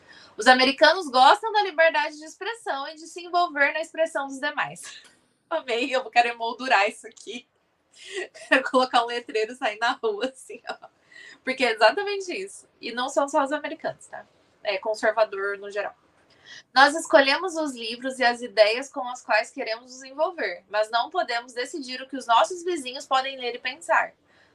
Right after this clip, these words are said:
Nós não podemos silenciar histórias de que não gostamos.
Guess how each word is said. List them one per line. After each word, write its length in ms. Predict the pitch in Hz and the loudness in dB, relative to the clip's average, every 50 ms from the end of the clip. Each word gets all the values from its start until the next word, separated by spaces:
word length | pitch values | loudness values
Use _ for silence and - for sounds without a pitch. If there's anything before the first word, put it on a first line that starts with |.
| _ | _
Nós 200 | - 214 214 214 | 4 6 6 6
não 160 | 220 233 247 302 | 6 2 -2 -2
podemos 380 | 392 381 262 247 240 254 - | -2 -6 -6 -6 -10 -12 -12
silenciar 440 | 294 277 285 330 359 - 339 262 254 | -10 -10 -10 -10 -2 0 0 0 0
histórias 500 | 269 269 - - 220 202 208 233 233 - | -2 -6 -2 0 0 0 0 -2 -6 -12
de 60 | - | -14
que 60 | - | -10
não 180 | 240 233 220 220 | -8 -8 -8 -8
gostamos. 720 | 214 247 - - - 214 - - _ _ - - - | -8 -12 -12 -12 -12 -12 -12 -12 _ _ -18 -18 -18